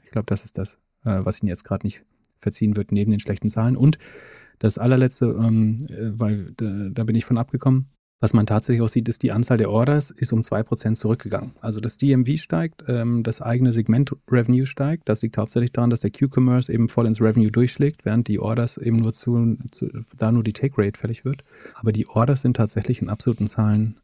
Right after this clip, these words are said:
äh, von siebenhunderteinundneunzig Millionen auf siebenhundertsechsundsiebzig Millionen, ähm, gesunken im Q vier. Das wäre natürlich nochmal eine, eine fiese Growth-Umkehr oder Trendumkehr,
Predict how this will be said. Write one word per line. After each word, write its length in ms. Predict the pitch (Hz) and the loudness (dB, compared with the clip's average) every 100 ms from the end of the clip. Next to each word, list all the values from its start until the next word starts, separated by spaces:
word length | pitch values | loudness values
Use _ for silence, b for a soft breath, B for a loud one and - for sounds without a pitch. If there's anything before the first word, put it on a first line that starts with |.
| 127 | -4
äh, 160 | 110 | -2
von 180 | - 107 | 0 0
siebenhunderteinundneunzig 960 | 101 113 113 104 113 117 123 120 117 110 | 0 2 2 2 0 2 2 2 0 0
Millionen 320 | 113 110 110 | 0 0 -2
auf 80 | 101 | -4
siebenhundertsechsundsiebzig 1160 | 117 104 104 120 113 101 - - 110 110 110 | -4 -4 -2 0 0 -2 -6 -4 -4 -2 -2
Millionen, 460 | 110 110 110 110 139 135 | 0 2 2 0 -4 -2
ähm, 500 | 113 104 101 104 107 _ B B B B B - | -2 0 -2 -4 -8 _ B B B B B -2
gesunken 500 | 110 98 113 131 92 | 0 4 2 2 0
im 140 | 95 | -2
Q 160 | 98 110 | -2 -4
vier. 420 | 101 127 131 170 - _ _ - | -2 2 2 2 -2 _ _ -4
Das 260 | 104 110 - | -2 -2 -4
wäre 160 | 110 110 | 0 2
natürlich 320 | 110 - 107 | 2 2 2
nochmal 240 | 107 104 | 4 4
eine, 140 | 101 104 | 4 4
eine 140 | 101 | 2
fiese 280 | 104 - 113 | 2 0 0
Growth-Umkehr 680 | 107 101 101 - 104 - 104 | 2 2 2 -2 -6 -4 -4
oder 100 | 92 | -4
Trendumkehr, 760 | - 104 104 101 - 107 123 | -4 -4 -2 -4 -4 -4 -4